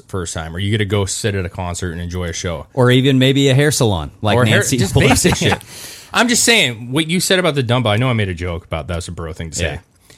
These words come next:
Speaker 1: But my, but you're not wrong, man. Like, the truth is, is, like,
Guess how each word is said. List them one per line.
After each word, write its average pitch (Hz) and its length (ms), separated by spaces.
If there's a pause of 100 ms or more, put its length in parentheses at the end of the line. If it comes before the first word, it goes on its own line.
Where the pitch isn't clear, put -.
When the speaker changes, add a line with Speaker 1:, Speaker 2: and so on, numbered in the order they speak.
(180)
Speaker 1:
But 143 100
my, 147 120
but 135 280
you're 165 140
not 170 220
wrong, 104 280
man. 80 220
Like, 110 160
the 117 80
truth 185 320
is, 151 180
is, 117 160
like, 107 260